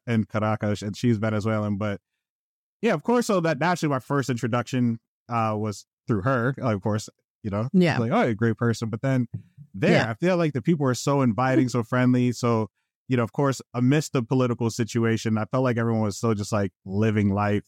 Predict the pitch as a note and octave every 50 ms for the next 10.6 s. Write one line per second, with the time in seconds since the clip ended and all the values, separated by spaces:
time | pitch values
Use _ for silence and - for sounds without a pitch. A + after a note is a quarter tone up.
0 | _ - - A2 G#2 G2+ G2+ - - A2 G2+ G2+ G2+ F#2+ - - A#2 A2+ A2 G#2+
1 | - - - _ _ _ _ _ _ _ _ - - - C#3+ C3+ C#3 B2+ A#2 A#2
2 | A2+ - - C3 B2+ A#2+ - - A#2+ B2 A#2+ A#2+ A2 - - A2+ A2 A#2 A2+ -
3 | G#2 - - B2+ B2+ A2+ A#2 A2 - A2+ A2+ A2+ A2 A2 A2 G#2+ G2+ A2 A2+ A2+
4 | A#2 G2+ A2+ A2 G#2+ G#2+ G2+ - _ _ _ _ _ _ _ A#2 A#2 G3 F#3+ F3
5 | E3 C3+ B2 B2 A#2+ A#2+ B2+ B2+ B2 A#2+ A#2+ A#2+ A#2+ - A#2+ A#2 G#2 G#2+ G#2 F2+
6 | - C#3+ C#3+ C3+ A2+ A#2 G#2 G#2+ G#2 G2 A2 A2+ A2 A2 G#2 G#2+ G#2+ - - -
7 | A#2+ B2 C3+ C3+ A#2 A2+ A2 F2+ A#2+ C3 C3 - C3 A2+ - - A#2+ A2+ G2 -
8 | _ _ _ _ - G2+ G#2 F2 D#2+ E2+ G2+ - G#2+ A2+ G#2+ G2+ G#2+ - A#2 F#2
9 | F#2 G2+ G#2 B2+ B2+ - C#3+ - C3+ C3 E3 G3+ F3+ E3 D#3+ D3 A#2 G#2+ A2 A2+
10 | A2+ A#2 A#2 A#2+ A#2 A#2 A#2 A2+ A2 G#2+ G#2+